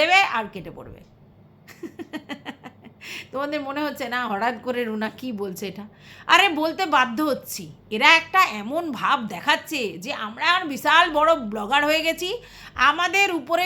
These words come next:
কেউ কিছু বলবে না, আমার সন্তান, আমার ফ্যামিলি, সমস্ত ডিসিশন আমি বুঝবো। হ্যাঁ, একদম ঠিক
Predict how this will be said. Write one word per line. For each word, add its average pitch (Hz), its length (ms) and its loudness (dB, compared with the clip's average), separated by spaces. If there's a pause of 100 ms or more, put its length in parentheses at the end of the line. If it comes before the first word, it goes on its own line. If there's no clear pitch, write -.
(120)
কেউ 320 160 -2
কিছু 330 280 -6
বলবে 269 280 -2
না, 247 100 0 (140)
আমার 339 340 4 (680)
সন্তান, 320 760 0 (140)
আমার 262 300 -2 (100)
ফ্যামিলি, 285 420 -2
সমস্ত 285 560 -8
ডিসিশন 294 540 -2 (320)
আমি 262 180 -4
বুঝবো। 214 320 -6
হ্যাঁ, 240 240 2
একদম 285 280 0
ঠিক 254 220 -10